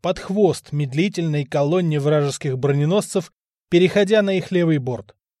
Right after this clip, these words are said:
Это движение неизбежно приближало его и к открытым, наконец, русским транспортам. Слева его колонну, выжимая из машин всё по максимуму,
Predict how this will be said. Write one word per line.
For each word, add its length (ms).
Это 240
движение 760
неизбежно 640
приближало 600
его 340
и 100
к 80
открытым, 540
наконец, 580
русским 460
транспортам. 680
Слева 500
его 380
колонну, 840
выжимая 640
из 240
машин 380
всё 200
по 140
максимуму, 640